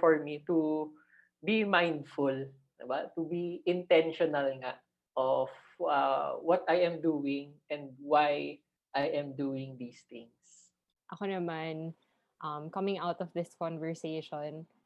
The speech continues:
Speaker 2: um, I think nowadays it's very easy to feel like, um, the world is not sensitive to you or n-, not sensitive to other people. But
Speaker 1: Mm.
Speaker 2: having this conversation reminded me that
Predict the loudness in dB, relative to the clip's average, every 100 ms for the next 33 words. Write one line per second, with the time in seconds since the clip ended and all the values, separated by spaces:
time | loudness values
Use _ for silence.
0 | _ _ -8 -6 -2 0 6 6 6 4
1 | 6 6 6 4 2 0 -4 0 2 2
2 | 0 0 0 0 -2 -4 -6 -2 0 0
3 | 0 -2 -2 0 -2 -4 -12 -20 _ _
4 | _ -20 -20 _ _ -8 -6 0 4 6
5 | 8 8 8 6 4 0 2 2 2 0
6 | _ _ _ _ _ _ _ -14 2 4
7 | 4 2 2 2 0 -2 0 4 6 6
8 | 4 2 -2 0 0 0 -2 -2 -2 0
9 | -2 -2 -4 -2 -2 -2 -4 -2 -2 -2
10 | -4 _ _ 0 2 6 6 6 4 0
11 | 0 -2 0 0 0 -4 -4 -4 -2 -2
12 | -4 -4 -4 -4 -4 -6